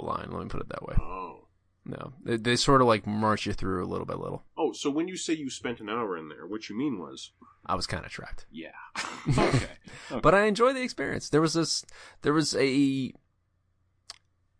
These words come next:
Speaker 1: I wanna say a Japanese individual that's being followed around by a camera crew. I don't know if he was famous or not.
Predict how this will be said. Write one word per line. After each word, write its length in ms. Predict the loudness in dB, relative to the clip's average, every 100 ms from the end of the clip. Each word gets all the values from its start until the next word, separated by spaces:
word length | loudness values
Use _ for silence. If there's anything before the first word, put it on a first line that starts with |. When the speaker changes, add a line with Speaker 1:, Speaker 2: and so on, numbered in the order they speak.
| -4
Speaker 1:
I 60 |
wanna 160 | 4 4
say 160 | 6 4
a 40 |
Japanese 520 | 4 4 4 2 0
individual 340 | 0 0 0 -2
that's 80 |
being 160 | 0 -2
followed 280 | 2 4 6
around 180 | 4 2
by 140 | -2
a 40 |
camera 340 | -4 -4 -2 -4
crew. 240 | -4 0
I 60 | 0
don't 120 | 0
know 100 | -4
if 80 | -4
he 60 |
was 140 | -8 -8
famous 320 | -6 -6 -6
or 60 | -6
not. 220 | -6